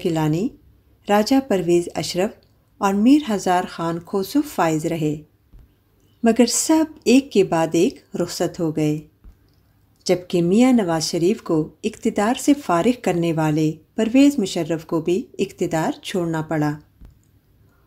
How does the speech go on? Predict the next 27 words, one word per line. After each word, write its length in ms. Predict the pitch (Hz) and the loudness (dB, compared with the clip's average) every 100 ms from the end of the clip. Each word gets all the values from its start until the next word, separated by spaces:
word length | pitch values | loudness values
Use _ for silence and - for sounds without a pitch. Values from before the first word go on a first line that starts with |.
| _ | _
اور 160 | 202 202 | 2 2
ان 220 | - 294 294 | 2 2 2
کے 140 | 240 | -4
انتخاب 600 | 214 185 190 180 190 233 - | -2 -2 -2 -2 -2 -2 0
کے 120 | 175 | 2
وقت 400 | 165 160 _ _ _ 247 | 2 -2 _ _ _ -4
وہ 100 | 285 - | -2 -2
اسی 280 | - 277 277 | 2 6 6
شہر 360 | - 180 160 156 - - | 4 0 0 -2 -10 -10
اسلام 380 | - 262 262 | -2 0 2
آباد 320 | 269 190 165 196 | 2 2 -2 0
میں 120 | 254 | 0
نظر 320 | 190 151 160 147 | 0 -2 -2 -2
بند 160 | 156 151 | -4 -6
تھے۔ 180 | - 147 147 _ _ _ _ _ _ _ - | -4 -4 -6 _ _ _ _ _ _ _ -4
اس 260 | 233 - | -2 -2
کہانی 460 | - 180 160 156 240 | -2 -4 0 2 2
کا 140 | 240 | 0
خلاصہ 500 | 175 - 156 151 - 165 151 | -2 0 0 0 -2 -4 -2
یہ 200 | 170 208 247 | 2 4 4
ہے 160 | 165 156 - _ _ _ | 2 -2 -6 _ _ _
کہ 80 | - | 2
نواز 400 | 233 240 262 294 | 4 4 2 4
شریف 300 | 285 226 226 | 2 2 0
کو 140 | - 254 | 0 2
بھی 140 | 208 | 0
جلد 380 | - 180 180 | 0 0 0